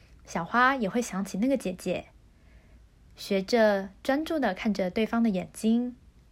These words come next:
练习感受对方的心情。更奇妙的是，以前总是透过文字跟客户沟通的她，竟然也开始破天荒地打电话给客户，甚至约对方见面。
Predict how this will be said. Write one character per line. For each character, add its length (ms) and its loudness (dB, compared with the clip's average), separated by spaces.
练 140 0
习 220 -6
感 200 -6
受 200 -2
对 140 -2
方 180 -2
的 80 2
心 240 -2
情。 460 -6
更 160 2
奇 140 -2
妙 180 2
的 120 2
是， 400 0
以 100 2
前 320 0
总 160 0
是 160 -2
透 160 2
过 180 4
文 240 2
字 420 0
跟 320 0
客 260 0
户 220 2
沟 180 2
通 160 -6
的 120 0
她， 420 -4
竟 240 -4
然 200 2
也 120 0
开 200 -2
始 200 -4
破 160 -2
天 180 2
荒 220 2
地 120 4
打 160 -2
电 160 0
话 140 0
给 140 -2
客 260 -2
户， 300 0
甚 240 2
至 160 0
约 240 2
对 160 -2
方 240 -2
见 220 -2
面。 380 -2